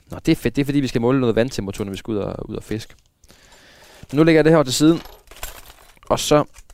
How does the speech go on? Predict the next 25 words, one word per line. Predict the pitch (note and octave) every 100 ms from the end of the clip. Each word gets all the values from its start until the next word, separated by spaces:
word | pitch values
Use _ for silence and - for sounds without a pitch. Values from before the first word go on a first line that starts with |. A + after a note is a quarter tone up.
| -
skal | - C#3
vi | B2
se, | C#3
om |
vi | A#2
kan | A2
få |
fat | G#2+ B2+
på, | - A#2+ A2
øh, | G#2 G2+ - -
på | -
Bjarke | G#2 A2+ G#2+ A#2+ - -
i | G#2+ - -
en | G#2 G#2
Skype-forbindelse | - - G#2+ A#2 - G2 G2 F2+ G2
her. | G2+ F#2+ _ _ _ _ _ _ _ _ _ _ _
Nu | G#2+
prøver | - A#2
vi | A2+
lige | G#2+
at | G#2
se, | G#2+
om | G2
vi |
kan, | - F#2+ F#2